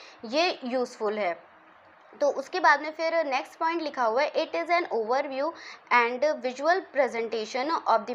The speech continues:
method of science।" It means कि इसमें, इस, अ, method में जो इसके overview और जो इसकी जो visual presentation होती है, उससे वो सारी चीज़ें वो बिल्कुल अच्छे से clear हो जाती हैं और हमें एक अच्छा result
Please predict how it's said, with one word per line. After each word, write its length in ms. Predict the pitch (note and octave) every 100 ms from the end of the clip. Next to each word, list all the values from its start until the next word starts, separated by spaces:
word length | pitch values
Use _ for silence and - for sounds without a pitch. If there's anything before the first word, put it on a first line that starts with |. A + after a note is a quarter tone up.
| A#3
method 280 | A3 A3 F4
of 160 | C4+ B3
science।" 560 | B3 F#3 F3+ - -
It 240 | A3+ - A3
means 400 | G#3+ A#3+ C#4+ G4+ G4 - - -
कि 140 | D4 E4
इसमें, 680 | B3 C4 C4+ D4+ E4+ E4
इस, 320 | C4+ E4 -
अ, 540 | F#4 F4+ F#4 - B3 B3
method 600 | B3+ A3+ G#3 G3+ D4+ C4+
में 320 | A#3 B3 E4 - - -
जो 240 | A#3+ A3
इसके 320 | C#4+ C#4+ - D4+
overview 560 | A3+ A#3 C4 C4 D4+
और 80 | D4
जो 120 | C#4
इसकी 240 | C#4+ - D4+
जो 360 | G#3+ A3+ A#3
visual 380 | B3+ B3 A3+ D4+
presentation 800 | D4+ B3 A#3+ A#3+ A#3+ A#3 D4 D#4
होती 360 | C#4 A#3 A#3+ C4+
है, 100 | E4
उससे 600 | B3+ B3 - D#4+ E4 - A#3+ G#3+
वो 320 | A#3 A3+ D#4
सारी 440 | F4 D4 A#3 A#3 D#4
चीज़ें 360 | D4+ C4 C#4+
वो 120 | D4
बिल्कुल 360 | D4+ B3+ - D4+
अच्छे 340 | - G#3+ C#4+
से 160 | D4 E4+
clear 380 | - B3+ C4+ D4
हो 100 | D4
जाती 340 | C4+ A3 A3+
हैं 100 | C#4+
और 300 | - A3 D#4 - - -
हमें 240 | A#3+ B3+ D4+
एक 280 | - D4+ B3
अच्छा 240 | C4+ E4
result 600 | D#4+ B3+ B3+ C4 C#4